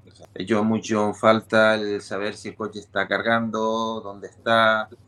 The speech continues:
y toda la, la funcionalidad del Blue Link que,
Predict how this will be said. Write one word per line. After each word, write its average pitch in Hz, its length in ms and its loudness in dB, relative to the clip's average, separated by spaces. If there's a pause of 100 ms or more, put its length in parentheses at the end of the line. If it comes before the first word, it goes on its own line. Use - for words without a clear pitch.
(380)
y 101 200 -14
toda 123 420 -2
la, 101 1040 -2
la 90 240 -8
funcionalidad 101 560 -4
del 107 140 -6
Blue 104 240 -6
Link 107 260 -8 (420)
que, 92 720 -4